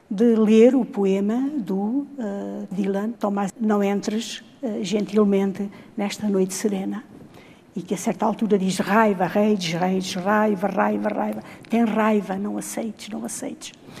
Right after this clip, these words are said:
E depois eu quase ia puxando os cabelos, não é? Porque, de facto, eu tinha a epígrafe. Essa seria a epígrafe, mas ao escrever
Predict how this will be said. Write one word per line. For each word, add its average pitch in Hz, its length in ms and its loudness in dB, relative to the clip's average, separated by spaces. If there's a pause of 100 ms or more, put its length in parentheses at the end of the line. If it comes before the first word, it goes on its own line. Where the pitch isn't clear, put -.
(300)
E - 40 -8
depois 311 400 6
eu 277 380 4
quase 277 260 6
ia 262 120 4
puxando 226 400 2
os 233 120 0
cabelos, 190 540 0
não 185 160 -10
é? 214 140 -8 (480)
Porque, 302 180 6
de 240 120 6
facto, 269 600 4 (320)
eu 262 140 6
tinha 262 380 10
a 214 80 4
epígrafe. 208 600 6
Essa 339 240 6
seria 254 260 2
a 226 40 4
epígrafe, 214 480 2
mas 233 160 0
ao 277 140 4
escrever 269 480 2